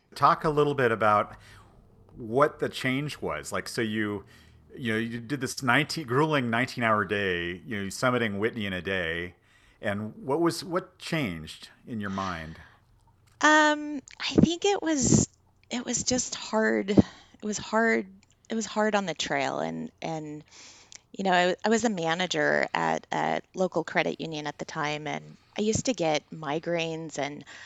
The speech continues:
Speaker 2: um, you know, I was always stressed and, um, had a hard time, you know, dealing with the stress of my job and,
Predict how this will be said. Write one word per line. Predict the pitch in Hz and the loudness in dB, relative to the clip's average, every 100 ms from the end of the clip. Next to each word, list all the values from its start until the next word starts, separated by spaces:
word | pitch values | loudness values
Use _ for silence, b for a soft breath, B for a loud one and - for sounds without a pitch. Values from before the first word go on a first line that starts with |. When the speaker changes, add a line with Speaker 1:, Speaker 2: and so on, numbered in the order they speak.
| B B B B | B B B B
Speaker 2:
um, | - 160 143 139 104 104 135 b b b _ _ _ - _ _ | 0 2 2 -2 -8 -14 -16 b b b _ _ _ -20 _ _
you | - 175 | -10 -4
know, | 160 | 0
I | |
was | 156 | 0
always | 185 220 220 - | 2 4 4 2
stressed | - 156 143 135 - - | 2 2 0 0 -4 -6
and, | 151 151 151 - | -6 -6 -8 -10
um, | - - - - 143 _ _ | -10 -10 -12 -16 -20 _ _
had | - 180 | -12 -6
a | 175 | -6
hard | 160 156 | -4 -6
time, | - 160 143 139 139 135 _ _ _ _ _ _ _ - - _ | -6 -6 -6 -8 -12 -18 _ _ _ _ _ _ _ -18 -18 _
you | - 180 | -10 -4
know, | 160 151 | -2 -2
dealing | 151 190 175 175 156 | -2 -2 -2 -2 -2
with | 151 - - _ _ | -2 -4 -20 _ _
the | 160 | -6
stress | - 156 156 - | -4 -2 -2 -4
of | 147 | -8
my | 147 143 | -10 -10
job | - 156 151 147 147 | -6 -2 -2 -2 -2
and, | 131 143 | -6 -6